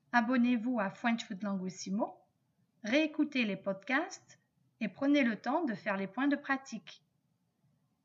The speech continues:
N'hésitez pas à m'envoyer vos demandes spéciales à podcast arobase languissimo point C A.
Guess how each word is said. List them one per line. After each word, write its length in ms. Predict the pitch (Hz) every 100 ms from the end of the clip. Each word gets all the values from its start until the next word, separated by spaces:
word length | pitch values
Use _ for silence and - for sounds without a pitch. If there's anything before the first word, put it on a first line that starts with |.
| 233
N'hésitez 400 | 262 262 254 294
pas 220 | 294 254
à 180 | - 202
m'envoyer 540 | 220 277 285 254 233
vos 140 | 190
demandes 480 | 185 269 247 202 175
spéciales 760 | 165 - 240 233 294 320 370 370 - _ -
à 100 | -
podcast 880 | - 311 311 - 311 349 349 - _ _ _
arobase 800 | 247 285 285 294 294 311 311 - _ _
languissimo 680 | 214 240 233 247 - 233 247
point 200 | 240 202
C 280 | 202 - 87
A. 140 | 76